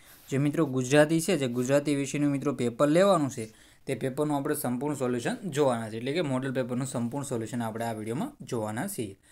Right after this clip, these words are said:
તો તમારે અંત સુધી વીડિયો જોવાનો રહેશે. સમય રહેશે એક કલાક. કુલ ગુણ રહેશે પચીસ. તો સારી રીતે તમારે પૂરેપૂરું પેપર જોવાનું રહેશે.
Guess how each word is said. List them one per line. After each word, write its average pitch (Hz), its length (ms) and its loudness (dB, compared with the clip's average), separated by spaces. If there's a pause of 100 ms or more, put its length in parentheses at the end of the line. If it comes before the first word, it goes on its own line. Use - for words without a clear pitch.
(220)
તો 127 60 -8
તમારે 139 260 2
અંત 127 240 2
સુધી 143 340 -2
વીડિયો 120 320 -2
જોવાનો 113 600 -2
રહેશે. 117 440 -8 (400)
સમય 151 300 4
રહેશે 165 260 4
એક 151 260 2
કલાક. 120 520 2 (1120)
કુલ 160 200 4
ગુણ 180 180 8
રહેશે 175 200 8
પચીસ. 165 460 4
તો 180 120 4
સારી 165 240 8
રીતે 160 120 2
તમારે 160 280 4
પૂરેપૂરું 151 580 2
પેપર 139 300 4
જોવાનું 120 560 4 (240)
રહેશે. 113 580 0